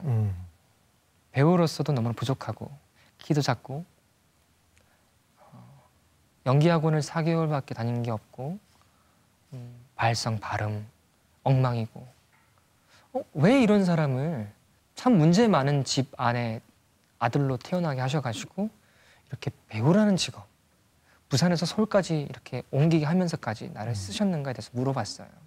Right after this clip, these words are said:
Speaker 2: 그랬더니 하나님이 이런 마음 주시더라고요. "아무것도 가진 게 없어야 하나님이 나를 의지할 거 아니니?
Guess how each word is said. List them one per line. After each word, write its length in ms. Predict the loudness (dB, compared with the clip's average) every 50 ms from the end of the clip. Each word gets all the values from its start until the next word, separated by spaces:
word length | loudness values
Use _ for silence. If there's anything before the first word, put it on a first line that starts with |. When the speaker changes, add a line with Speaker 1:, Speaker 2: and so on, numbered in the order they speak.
| _ _ _ _ _ _ _ _ _ _ _ _ _ _ _ _ _ _ _ _ _ _ _ _ _ _ -20 _ _ _ _ _ _ _ _ _ _ _ _ _ _ _ _ _ _ _
Speaker 2:
그랬더니 260 | -14 -14 -8 -4 -2
하나님이 280 | 0 2 2 2 2 0
이런 180 | 2 2 2 2
마음 140 | 2 0
주시더라고요. 480 | -2 -6 -8 -8 -10 -12 -14 -14 -20 -20 _ _ _ _ _ _ _ _ _ _ _ _ _ _ _ _ _ -20 -20 -20 _ _ _ _ _ _ _ 0
"아무것도 460 | 4 6 6 6 6 4 2 0 -2
가진 340 | 0 0 -2 2 2 2 4
게 100 | 4 2
없어야 760 | 0 0 -4 -4 -4 -2 -2 0 -2 -2 -4 -6 -8 -12 -16 -20 _ _ _ _ _ _ _ _ _ _ _ _ _ _ _ _ _ _
하나님이 360 | 0 0 2 4 4 2 2
나를 280 | 2 0 -2 -2 0
의지할 280 | -2 0 0 0 0 -2
거 120 | -2 -6 -8
아니니? 400 | -6 -6 -8 -10 -10 -12 -12